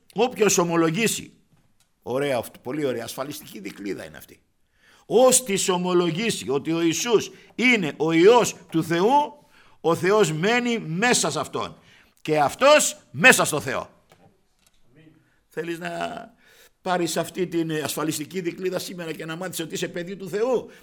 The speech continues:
και ότι ο Θεός κατοικεί μέσα σου και ότι εσύ κατοικείς μέσα στο Θεό; Να ομολογήσεις ότι ο Ιησούς Χριστός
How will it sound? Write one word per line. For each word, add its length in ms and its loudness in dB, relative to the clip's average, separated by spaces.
και 80 -8
ότι 160 -2
ο 40 -2
Θεός 180 -2
κατοικεί 380 -6
μέσα 300 4
σου 400 4
και 100 4
ότι 520 2
εσύ 320 4
κατοικείς 360 2
μέσα 120 -2
στο 160 4
Θεό; 600 4
Να 120 -12
ομολογήσεις 720 -4
ότι 460 -10
ο 120 -4
Ιησούς 340 -6
Χριστός 580 -6